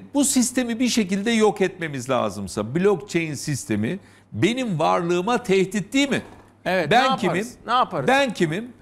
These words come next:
Speaker 1: Benim de işte bahsettiğiniz Wall Street vesaire vesaire o üst akıl olalım.
Speaker 2: Evet.
Speaker 1: Veyahut da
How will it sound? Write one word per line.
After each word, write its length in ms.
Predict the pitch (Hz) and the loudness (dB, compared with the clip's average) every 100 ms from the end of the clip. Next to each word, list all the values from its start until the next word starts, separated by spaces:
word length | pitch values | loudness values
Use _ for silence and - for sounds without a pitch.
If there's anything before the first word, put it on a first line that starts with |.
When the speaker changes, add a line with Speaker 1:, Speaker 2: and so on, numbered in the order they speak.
| _ _ _ | _ _ _
Speaker 1:
Benim 360 | 262 226 151 123 | 0 2 0 0
de 280 | 190 233 226 - _ - | 0 0 -4 -16 _ -10
işte 220 | - 214 | -6 0
bahsettiğiniz 640 | 233 175 - 92 165 202 | 0 0 -4 -6 -6 -6
Wall 280 | 170 196 180 | 0 0 0
Street 440 | - 95 143 180 160 | -4 -8 -6 -4 -4
vesaire 520 | 147 - - 110 151 | -2 -2 -2 -2 -2
vesaire 560 | 135 113 98 - 180 | -4 -2 -2 -2 -2
o 280 | - - 175 | -2 -2 0
üst 260 | 175 135 - | 0 0 -2
akıl 300 | 131 120 110 | -2 -4 -4
olalım. 360 | 117 110 90 87 | -2 -2 -2 -6
Speaker 2:
Evet. 280 | - _ - | -12 _ 0
Speaker 1:
Veyahut 400 | 175 117 107 - | 2 2 -2 -2
da 260 | 196 185 | -2 -2